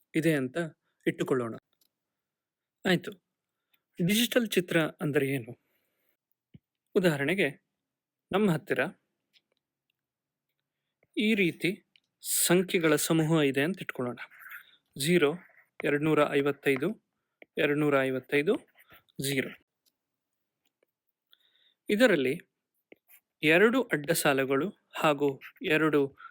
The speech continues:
ಕಂಬ ಸಾಲುಗಳು ಇವೆ. ಇದರ ಆಕಾರವನ್ನು ಎರಡು by ಎರಡು ಅಂತ ಹೇಳ್ಬೋದು. ಇದು ಒಂದು ಎರಡು by ಎರಡು ಆಕಾರದ ಒಂದು ಮಾತೃಕೆ ಅಥವಾ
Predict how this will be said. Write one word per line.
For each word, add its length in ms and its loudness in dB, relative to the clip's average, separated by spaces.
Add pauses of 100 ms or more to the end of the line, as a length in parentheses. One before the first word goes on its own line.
(360)
ಕಂಬ 260 4
ಸಾಲುಗಳು 540 -2 (460)
ಇವೆ. 180 -8 (1300)
ಇದರ 240 4
ಆಕಾರವನ್ನು 680 4
ಎರಡು 440 4
by 300 2 (360)
ಎರಡು 320 2 (540)
ಅಂತ 220 0 (400)
ಹೇಳ್ಬೋದು. 440 0 (440)
ಇದು 200 4
ಒಂದು 260 2
ಎರಡು 340 6
by 260 4
ಎರಡು 340 2 (640)
ಆಕಾರದ 500 2
ಒಂದು 320 0 (960)
ಮಾತೃಕೆ 680 -2 (1900)
ಅಥವಾ 280 -2